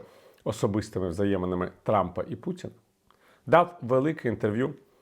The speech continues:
подкастеру і телеведучому Такеру Карлсону. Деякі тези цього інтерв'ю вже сприймаються як сенсаційні і такі, які можуть вплинути на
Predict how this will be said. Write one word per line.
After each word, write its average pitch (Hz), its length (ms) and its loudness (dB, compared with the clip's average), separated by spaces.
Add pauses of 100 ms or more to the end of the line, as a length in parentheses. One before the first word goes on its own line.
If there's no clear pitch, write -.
(320)
подкастеру 120 640 2
і 101 40 2
телеведучому 101 560 0
Такеру - 320 -2
Карлсону. - 460 -6 (1500)
Деякі 185 440 4
тези 160 380 6
цього 135 300 2
інтерв'ю 135 460 0 (220)
вже 127 240 4
сприймаються 117 640 2
як 117 200 2
сенсаційні 127 760 2
і 113 40 2
такі, 110 300 -2
які 120 260 2
можуть 113 360 -2
вплинути 117 520 2
на 104 180 2